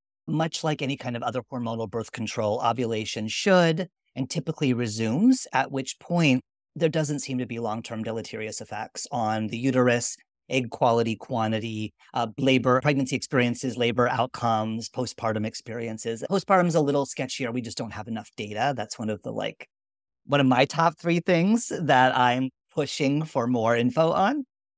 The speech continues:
But yeah, so I, I did some research after I had some dreams. Of course, I didn't tell my partner 'cause it is very weird after one or two dates to say, "Hey, I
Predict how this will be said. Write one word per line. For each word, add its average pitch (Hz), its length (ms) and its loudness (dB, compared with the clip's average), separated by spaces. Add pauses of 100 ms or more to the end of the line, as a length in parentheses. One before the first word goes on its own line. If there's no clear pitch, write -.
(180)
But 185 160 -2
yeah, 208 160 6 (160)
so - 160 -4
I, 202 220 4
I 190 40 2
did 175 200 -8
some 214 460 4 (220)
research 214 720 2
after 170 320 -4
I 156 60 -4
had 156 340 -2
some 175 300 -6
dreams. 175 560 0
Of 127 160 -2
course, 135 240 -6
I 139 40 -4
didn't 127 200 -2
tell 123 100 -6
my 117 120 -4
partner 123 340 -4
'cause 117 180 -12
it 113 80 -8
is 107 140 -10
very 160 420 -2
weird 123 460 0
after 117 340 -6
one 117 180 -4
or 110 120 -4
two - 160 -10
dates 113 360 -10
to - 80 -10
say, 117 160 -6
"Hey, 156 360 0
I 120 180 -2